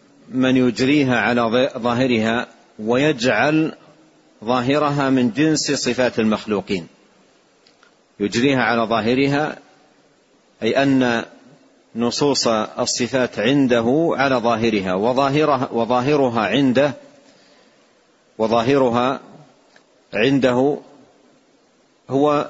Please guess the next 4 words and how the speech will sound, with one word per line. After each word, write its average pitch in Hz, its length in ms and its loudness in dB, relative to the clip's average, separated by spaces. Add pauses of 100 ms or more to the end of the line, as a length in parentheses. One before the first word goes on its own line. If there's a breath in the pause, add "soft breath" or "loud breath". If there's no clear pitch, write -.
م-، 127 300 0 (100)
مماثل 151 880 0 (1000)
لصفة - 2250 -2
المخلوق، 120 520 0